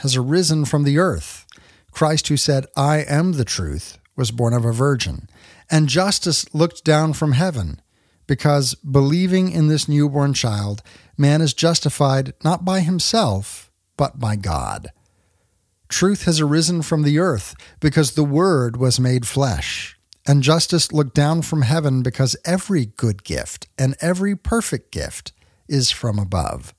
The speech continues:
Truth has arisen from the earth, flesh from Mary. And justice looked down from heaven, for man can receive nothing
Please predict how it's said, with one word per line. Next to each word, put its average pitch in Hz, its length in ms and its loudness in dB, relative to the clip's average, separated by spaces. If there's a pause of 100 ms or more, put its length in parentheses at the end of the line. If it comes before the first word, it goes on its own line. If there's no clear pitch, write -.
(880)
Truth 202 340 2
has 170 220 0
arisen 185 420 2
from 175 200 -2
the 170 180 2
earth, 190 480 -2 (260)
flesh - 500 -2
from 156 360 -2
Mary. 123 500 -4 (560)
And 135 220 2
justice 170 680 0
looked 143 280 0
down 139 320 2
from 127 200 -2
heaven, 95 480 -4 (380)
for - 180 2
man 160 380 2
can 185 180 0
receive 156 340 0
nothing 156 640 -2